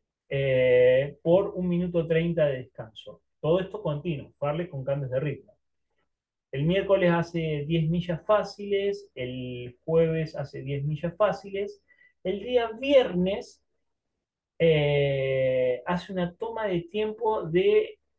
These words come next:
cuatro millas al máximo esfuerzo, ¿sí? El día sábado hace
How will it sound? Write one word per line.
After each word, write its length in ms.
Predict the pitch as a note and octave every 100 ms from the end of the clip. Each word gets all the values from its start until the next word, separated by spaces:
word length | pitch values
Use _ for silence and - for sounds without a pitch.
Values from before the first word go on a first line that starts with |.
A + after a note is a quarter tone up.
| _ -
cuatro 340 | A3 A3 G#3+
millas 400 | G#3 G#3 A3 G3 D3
al 160 | D3
máximo 440 | E3+ F#3 - D#3 D3
esfuerzo, 600 | - C3+ A#2 - - - _ _ _ _
¿sí? 360 | _ F#3+ G3+ - _ _
El 200 | - C#3+
día 200 | F3+ G3
sábado 440 | G3 G3 G3 F#3 E3+
hace 320 | E3+ D3+